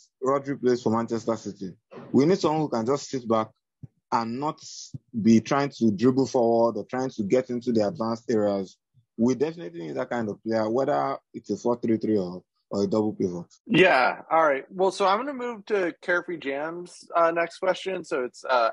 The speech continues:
Speaker 2: at Carefree underscore Jam. He asks, "After a turbulent five years or so, how long do you think it'll take for Chelsea to achieve longevity?" Um, I don't have a good answer to this that people are gonna like, so I'm just gonna keep my mouth shut. But,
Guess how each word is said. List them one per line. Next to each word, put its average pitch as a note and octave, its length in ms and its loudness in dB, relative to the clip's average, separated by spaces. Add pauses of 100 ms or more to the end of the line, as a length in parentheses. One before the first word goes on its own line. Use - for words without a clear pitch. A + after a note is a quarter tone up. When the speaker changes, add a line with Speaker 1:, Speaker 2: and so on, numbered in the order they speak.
Speaker 2:
at B2+ 240 2
Carefree C3 320 -4
underscore B2 360 -8
Jam. B2 400 -4 (400)
He D#3+ 180 4
asks, - 480 0 (100)
"After D#3+ 440 0
a D3+ 60 0
turbulent F3 440 -4
five C#3+ 240 0
years C#3 260 -2
or A#2+ 80 -8
so, A#2+ 440 -4 (340)
how D#3+ 140 4
long E3 260 0
do D#3 60 -10
you D3+ 80 -6
think C#3+ 220 -14
it'll B2+ 140 -6
take B2 260 -2
for A#2+ 100 -4
Chelsea A#2+ 460 0
to A#2 160 -6
achieve A#2+ 360 -4
longevity?" G#2+ 680 0 (680)
Um, A#2 420 4 (460)
I C3 160 0 (120)
don't B2 220 -2
have B2+ 160 -6
a A#2 60 -12
good A#2+ 140 -6
answer A#2+ 280 -8
to B2+ 80 -6
this C3 380 -2 (260)
that G#2+ 160 2 (320)
people G#2+ 220 -2
are G#2 80 0
gonna G#2 160 0
like, B2+ 300 2
so A2 260 2
I'm G#2 200 -4
just - 160 -20
gonna F#2+ 100 -20
keep - 160 -14
my A2 60 -16
mouth A#2+ 200 0
shut. C#3 260 6
But, G#2+ 200 4